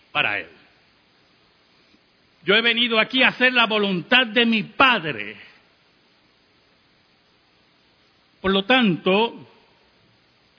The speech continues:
lo que se hace más bien es especular desde la perspectiva del desconocimiento cultural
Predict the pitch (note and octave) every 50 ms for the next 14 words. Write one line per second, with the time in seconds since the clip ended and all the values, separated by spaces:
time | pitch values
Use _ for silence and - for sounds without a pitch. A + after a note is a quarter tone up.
0 | _ _ _ _ _ _ _ _ _ _ _ _ _ _ _ _ - E3 F#3 F#3
1 | - G3+ - - G#3 A3+ B3+ A#3+ B3+ A3+ A3 A3 F#3+ G3 A#3 A#3 A3+ A3+ A#3 A#3
2 | - - - - - _ _ _ - F#3+ F#3 F3 - - - _ _ - F#3+ D#3+
3 | - - F3+ E3+ E3+ F3 F3+ G3+ G#3+ A#3 B3 A#3+ A3 - - _ _ _ _ _
4 | _ _ _ _ _ _ _ _ _ _ _ _ _ _ _ _ _ _ _ -
5 | D3 D#3 E3+ D#3+ D3 E3+ E3+ E3+ E3+ E3 - - - - A3 A3 A#3 G#3 - -
6 | A3 G3 - _ _ _ - A#3 A3+ G#3+ F#3+ F3 E3 F3 G3 G#3 G#3+ F3 - -
7 | _ _ _ _ _ _ _ _ _ _ _ _ _ _ _ _ _ _ _ _
8 | _ _ _ _ _ _ _ _ _ _ D3+ F#3 F#3+ E3+ D3+ F3+ F3+ D3+ - -
9 | F3+ E3+ D#3+ E3 D#3 - - F3 D#3 D#3 F3 G3 A3+ C4+ C#4 C4 - A#3+ G3+ -
10 | - A3+ G#3+ G3+ G3 F#3 - - F#3 D#3+ D#3+ E3+ F3 F#3 F#3 F#3+ G3+ G3 G3 G3